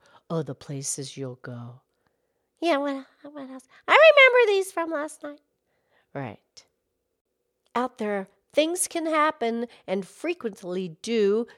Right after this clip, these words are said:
to people as brainy and footsy as you. And when things start to happen, don't worry, don't stew. Just go right along. You'll start happening too. Yeah,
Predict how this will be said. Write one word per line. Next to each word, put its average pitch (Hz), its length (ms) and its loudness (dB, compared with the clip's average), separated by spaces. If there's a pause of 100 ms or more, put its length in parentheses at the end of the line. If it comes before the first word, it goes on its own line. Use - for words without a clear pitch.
to - 100 -8
people 277 420 -4
as 208 220 0
brainy 240 560 2
and 202 200 -4
footsy - 640 -4
as 247 280 -6
you. 202 480 -2 (520)
And 226 100 -14
when 226 240 -2
things 277 340 -4
start 294 360 -6
to 294 80 -6
happen, 240 560 -2 (260)
don't 392 380 -2
worry, 180 480 -2 (280)
don't 185 460 -6
stew. 196 960 -4 (540)
Just - 280 -4
go 294 220 6
right 320 220 2
along. 247 580 0 (400)
You'll 508 140 6
start 196 440 0
happening 190 800 -4
too. 160 680 -4 (1400)
Yeah, 277 460 0